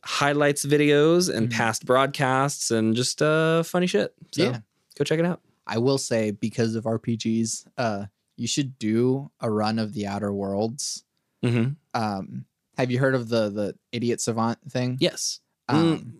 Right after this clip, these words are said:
Speaker 1: Mm, in reference to The Outer Worlds, no.
Speaker 2: In, so in The Outer Worlds, 'cause it, like, it shapes the story and your character, like, based on stuff that you say.
Speaker 1: Okay.
Speaker 2: Um, you can basically, like,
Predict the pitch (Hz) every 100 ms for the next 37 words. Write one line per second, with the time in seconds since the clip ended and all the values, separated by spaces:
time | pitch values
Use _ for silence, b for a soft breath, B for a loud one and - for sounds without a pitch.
0 | - 147 151 143 143 160 - 165 170 175
1 | 170 175 143 127 - 135 _ _ _ 160
2 | 151 135 - _ - - 151 127 113 139
3 | 135 139 139 123 120 110 107 - - -
4 | 147 139 127 147 120 - - 143 - 160
5 | 160 - 131 113 - 117 117 117 113 110
6 | 104 101 - 117 107 - 107 101 101 101
7 | - 113 - - 104 110 - 101 101 -
8 | 104 110 104 104 - 104 104 104 143 143
9 | 180 _ _ 123 113 98 98 101 _ _
10 | _ _ B B B _ _ _ _ _
11 | _ - 123 110 135 131 151 170 135 127
12 | 131 - 123 127 117 107 104 - 110 101
13 | 92 -